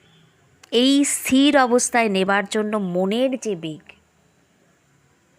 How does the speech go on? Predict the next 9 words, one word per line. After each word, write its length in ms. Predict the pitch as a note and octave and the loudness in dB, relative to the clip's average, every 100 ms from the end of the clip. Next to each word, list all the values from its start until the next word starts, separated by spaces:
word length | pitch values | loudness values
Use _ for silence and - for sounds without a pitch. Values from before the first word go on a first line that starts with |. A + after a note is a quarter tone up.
| _ _ _ _ _ _ | _ _ _ _ _ _
তাহারই 500 | F#3 F#3+ - C4 C#4+ | -2 -2 0 2 2
নাম 280 | A#3 F3+ E3 | 2 0 -2
মন্ত্র। 480 | D#3 D3+ D#3 D#3 - | -4 -6 -8 -12 -10
যখন 400 | - F3+ - B3 | -4 -4 -2 -4
এই 140 | A3+ G#3+ - | -2 -4 -8
প্রাণেতে 680 | F#3 F#3 F3 G3 A#3+ - E3 - - - | -2 0 2 0 -2 -2 -6 -8 -20 -14
স্থির 600 | - - - C4+ C#4 D#4 | -10 -10 -4 0 2 2
বুদ্ধি 520 | C#4 C#4 G3+ - F#3+ F3 - - | 0 -2 -4 -6 -8 -8 -12 -4
অর্থাৎ 440 | G#3 - C4+ - | -2 -2 -6 -8